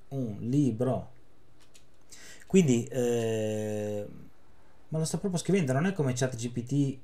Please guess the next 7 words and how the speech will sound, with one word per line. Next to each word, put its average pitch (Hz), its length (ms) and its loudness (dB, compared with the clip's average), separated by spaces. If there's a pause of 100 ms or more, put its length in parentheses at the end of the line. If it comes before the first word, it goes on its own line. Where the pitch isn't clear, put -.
(140)
cioè 120 160 -6
veramente 135 420 0
qui, 196 400 4 (3000)
ma - 140 -12
rendiamoci 127 520 4
conto, 98 420 -4
no? 117 200 -6